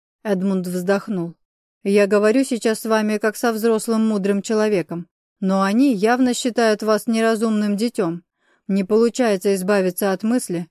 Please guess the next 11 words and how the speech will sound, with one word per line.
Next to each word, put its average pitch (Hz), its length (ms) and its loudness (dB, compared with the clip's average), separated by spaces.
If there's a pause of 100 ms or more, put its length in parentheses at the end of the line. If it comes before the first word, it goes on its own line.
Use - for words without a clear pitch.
(100)
что - 220 -4
их 247 180 2
интересы 226 540 0
куда 208 240 0
прозаичнее. 190 880 -2 (500)
Если 196 400 2
мы 196 160 0
поженимся 190 640 0
и 190 80 4
останемся 190 640 0
здесь, 190 440 -2